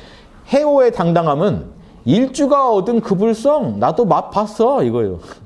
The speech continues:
"지금 뜻한 바 있어. 안 만나고 있지만 나 마-, 만난 사람이야." 이 자부심이고, 일주의 자부심, "나 그 사람이랑 살아. 대화는 잘 안 되지만 그, 그분 우리 집에 계셔."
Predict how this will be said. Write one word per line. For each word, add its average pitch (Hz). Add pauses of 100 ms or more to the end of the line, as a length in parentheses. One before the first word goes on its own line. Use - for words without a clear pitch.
(640)
"지금 202
뜻한 254
바 226
있어. 175
안 139
만나고 185
있지만 165
나 160
마-, 143 (340)
만난 156
사람이야." 190
이 156
자부심이고, 135 (320)
일주의 208
자부심, 170
"나 214
그 214
사람이랑 214
살아. 254 (680)
대화는 202
잘 170
안 143
되지만 156
그, 143
그분 151
우리 165
집에 226
계셔." 214